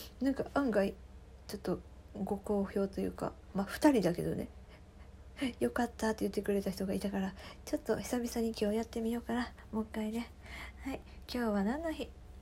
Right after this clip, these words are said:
二千二十一年一月九日土曜日。今日はですね、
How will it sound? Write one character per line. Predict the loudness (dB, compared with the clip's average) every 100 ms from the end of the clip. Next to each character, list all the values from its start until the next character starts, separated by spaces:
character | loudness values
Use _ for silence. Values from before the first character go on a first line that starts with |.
| -16 -16 -16 -16 -16 -14 0
二 | 2 4
千 | 4 6
二 | 6 6
十 | 4
一 | 2 -2
年 | -4 -6 -8
一 | -4 0 0
月 | 0 -2
九 | -4 -2
日 | 0 0 0 -2 -2
土 | 0
曜 | 2 2
日。 | 0 -2 -10 -12 -14 -14 -14 -16 -10 -2
今 | 0
日 |
は | 0
で | -6
す | -4
ね、 | -2 -4